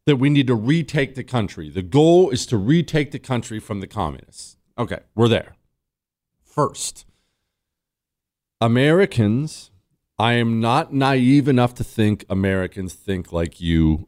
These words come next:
or like me. There are millions who do think like you and like me. But there are millions and millions and millions who do not. Millions on the radical left,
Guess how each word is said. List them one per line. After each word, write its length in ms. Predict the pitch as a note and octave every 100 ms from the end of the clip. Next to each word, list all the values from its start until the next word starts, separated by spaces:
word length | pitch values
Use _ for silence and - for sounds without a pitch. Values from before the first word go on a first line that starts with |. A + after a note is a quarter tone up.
| -
or 100 | F2+
like 240 | E2+ E2
me. 360 | F#2 D#2+ C2+ _ _ _ _ _ _ _ _ _
There 180 | F3 E3
are 80 | C#3
millions 600 | C3 C#3+ D3 D#3+ C#3+ A#2
who 120 | B2+
do 240 | A2+ B2+ E3+
think 280 | - A2+ -
like 240 | F2 D2
you 320 | D#2+ D2 F2 B2 _ _ _ _ -
and 140 | C3
like 200 | G#2 E2+
me. 340 | G2+ D2+ D#2 G2 _ _ _ _ _ _ _ _ -
But 100 | B2+
there 160 | C3
are 60 | A#2+
millions 480 | C3+ C3 C3+ C3+ C#3+
and 160 | A#2
millions 360 | A2 A2 A2+ A2
and 140 | G2+
millions 380 | G2 G2 G2 F#2+
who 80 | A#2
do 180 | A2 B2
not. 320 | C#3 G#2 - _ _ _ _ _ _ _ _ _
Millions 540 | G2+ C3 C3+ A#2+ A2+ A2
on 160 | G#2
the 80 | G2+
radical 440 | G2+ G2 F#2+ - E2+
left, 380 | F2+ F#2 -